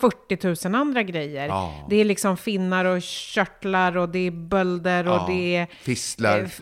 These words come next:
Speaker 1: t-, tistlar och fistlar och
Speaker 2: Ja.
Speaker 1: allting. Hur ska man kunna veta,
Speaker 2: Det
Speaker 1: om det nu börjar bli irriterat i stjärten,
Speaker 2: Mm.
Speaker 1: hur ska du då, du kan ju inte titta själv, hur ska du veta vilket av det det är?
Speaker 2: Det gör du ju inte. Eh, utan du får ju se om det går över, om du håller rent och behandlar lite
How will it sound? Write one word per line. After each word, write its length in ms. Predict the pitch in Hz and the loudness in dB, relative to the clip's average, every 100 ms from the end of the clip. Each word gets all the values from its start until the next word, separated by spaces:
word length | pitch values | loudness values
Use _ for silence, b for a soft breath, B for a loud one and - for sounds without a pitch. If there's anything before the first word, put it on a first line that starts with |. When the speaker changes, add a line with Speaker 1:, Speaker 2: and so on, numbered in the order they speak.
| 190 - | -16 -16
Speaker 1:
t-, 140 | - 202 | -16 -8
tistlar 500 | 233 214 - 202 190 | -6 -6 -2 0 0
och 120 | 185 | 0
fistlar 480 | 208 - - 185 180 | -4 -6 -4 -2 0
och 200 | 180 180 | -2 -2
Speaker 2:
Ja. 200 | 95 101 - | -6 -8 -4
Speaker 1:
allting. 440 | 196 180 180 170 B B | -2 -2 -8 -10 B B
Hur 360 | 190 269 311 | -2 2 2
ska 160 | 294 277 | 0 -4
man 120 | 254 | -4
kunna 220 | 247 240 | -4 -4
veta, 640 | 233 240 254 214 196 - 262 | -4 -6 -4 -4 -6 -2 -2
Speaker 2:
Det 80 | - | 0
Speaker 1:
om 180 | 233 240 | 0 2
det 80 | 240 | 2
nu 140 | 285 | 0
börjar 260 | 254 269 233 | 2 2 2
bli 160 | 214 | 0
irriterat 760 | 220 214 - 277 269 202 165 - | 0 -2 -4 -2 0 0 -2 -4
i 220 | 180 180 | -6 -4
stjärten, 720 | 170 247 - _ - 110 151 156 b | -2 -4 -4 _ -10 -10 -10 -18 b
Speaker 2:
Mm. 120 | - 98 | -8 0
Speaker 1:
hur 120 | 240 | 0
ska 200 | - 233 | 0 -4
du 300 | 208 285 285 | -2 -2 -2
då, 380 | 196 185 180 - | -2 0 0 -4
du 120 | 190 | -8
kan 120 | 233 | -4
ju 60 | 226 | -4
inte 60 | 233 | -4
titta 320 | 294 - - | -8 -8 -10
själv, 280 | 165 214 156 | -2 0 0
hur 140 | 185 | -2
ska 140 | 220 233 | -4 -2
du 60 | |
veta 280 | 226 208 208 | -2 -2 -2
vilket 440 | 185 208 - 202 202 | -4 -6 -6 -8 -4
av 140 | 185 | -4
det 80 | 175 | -4
det 200 | 180 - | -6 -8
är? 260 | 320 226 143 | -8 -8 -2
Speaker 2:
Det 80 | 143 | 2
gör 220 | 139 175 | 6 6
du 80 | 143 | 4
ju 160 | 107 | 0
inte. 340 | 87 80 - - b b b | -2 -10 -14 -16 b b b
Eh, 100 | 113 | -6
utan 420 | 107 120 117 117 | -4 -4 -2 -2
du 100 | 113 | -2
får 180 | 113 120 | -2 -2
ju 100 | 117 | -2
se 200 | 110 139 | -2 -2
om 140 | 123 110 | 0 -2
det 80 | |
går 160 | 104 104 | -2 0
över, 280 | 120 131 120 | 0 0 -2
om 80 | 120 | -4
du 60 | |
håller 280 | 113 123 131 | -2 -2 -2
rent 420 | 135 165 165 - | 0 -2 -2 -6
och 120 | - | -8
behandlar 400 | 131 113 117 117 | -4 -2 -2 -2
lite 420 | 113 107 - 98 | -4 -4 -4 -6